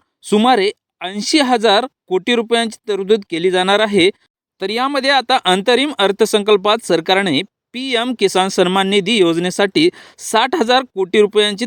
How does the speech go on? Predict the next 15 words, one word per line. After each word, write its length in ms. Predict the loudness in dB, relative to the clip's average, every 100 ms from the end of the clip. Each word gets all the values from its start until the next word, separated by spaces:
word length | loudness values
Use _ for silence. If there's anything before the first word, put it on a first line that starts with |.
| 0
तरतूद 360 | 0 2 0 0 _ -8
केली 180 | -4 0
होती, 400 | 0 0 0 -4 -6 -4
ज्यामध्ये 440 | 0 0 0 0
आता 200 | 0 2
प्रत्येक 520 | -2 -4 -14 -10 -10
शेतकऱ्याला 580 | 0 0 0 0 2 0
सहा 260 | -2 0 0
हजार 280 | 2 2 2
रुपये 280 | 2 2
वार्षिक 460 | 2 2 0 0 0
भत्ता 280 | 0 -4 -8
मिळणार 460 | -4 0 2 2
होता. 340 | 0 0 0 -2 -4 -20 -14
आता 460 | -6 -4 0 2 2